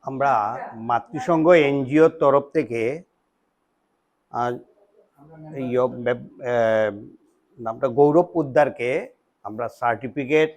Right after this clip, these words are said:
এবং উত্তরীয় দিয়ে সম্বর্ধনা দিলাম। কেন দিলাম, কি, কি কারণে দিলাম, আমি একটু আপনাদের কাছে বলে দিচ্ছি।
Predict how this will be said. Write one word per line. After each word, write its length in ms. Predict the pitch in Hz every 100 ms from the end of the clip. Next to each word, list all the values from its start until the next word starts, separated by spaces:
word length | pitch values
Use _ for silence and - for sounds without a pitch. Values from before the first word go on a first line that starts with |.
| _ _ _
এবং 280 | 120 127 131
উত্তরীয় 440 | 120 - 143 151
দিয়ে 200 | 135 143
সম্বর্ধনা 840 | - 117 123 135 120 135 143 196 - -
দিলাম। 200 | 120 113 107 _
কেন 300 | 156 170 190
দিলাম, 360 | 170 160 165 160
কি, 160 | - 165 - _ -
কি 100 | 196
কারণে 400 | 196 170 165 165
দিলাম, 500 | 131 127 139 202 254 _ _ _ _
আমি 240 | 117 123 131
একটু 220 | 123 143
আপনাদের 460 | 123 117 120 113 127
কাছে 300 | 117 - 117
বলে 280 | 117 110
দিচ্ছি। 460 | 120 113 _ 151 185